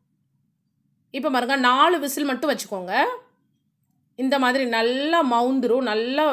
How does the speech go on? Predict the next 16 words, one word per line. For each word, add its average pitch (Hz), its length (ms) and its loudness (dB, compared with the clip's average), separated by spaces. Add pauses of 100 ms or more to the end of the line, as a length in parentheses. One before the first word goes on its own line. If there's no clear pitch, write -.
(120)
குக் - 300 -10
ஆயிருக்கும். 233 580 -2
இப்போ 349 200 -6
நம்ம 202 260 -4
லா-, 196 260 -2
இதை 196 180 -4
சேர்த்துக்கலாம். 196 640 -10 (920)
தண்ணி 294 240 2
பாருங்க, 277 280 2
இந்த 294 240 0
அளவு 311 180 6
தான் 339 160 6
ஊத்தணும். 254 320 0
ரொம்ப 330 340 -2
தண்ணியா 269 380 0
என்னைக்குமே, 285 400 -2